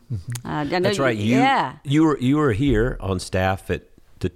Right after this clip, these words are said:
Speaker 1: at a church and then on the conference office? Is that
Speaker 2: Right.
Speaker 1: right?
Speaker 2: So I went from Foundry to Memorial Drive, where I served for
Speaker 1: Which is
Speaker 2: about,
Speaker 1: right down the
Speaker 2: right down the
Speaker 1: road from
Speaker 2: street.
Speaker 1: here.
Speaker 2: Yep,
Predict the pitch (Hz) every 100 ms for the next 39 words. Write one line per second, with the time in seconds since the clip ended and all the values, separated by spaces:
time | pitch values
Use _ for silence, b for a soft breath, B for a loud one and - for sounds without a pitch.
0 | - - 82 - 101 - 82 82 80 76
1 | - - 90 - - 135 147 139 202 185
2 | 165 120 131 214 202 208 190 233 226 220
3 | 233 247 254 254 247 233 190 185 185 180
4 | 202 208 196 175 175 175 165 165 - 165
5 | - 185 107 82 104 107 120 120 113 104
6 | 104 113 117 117 110 113 202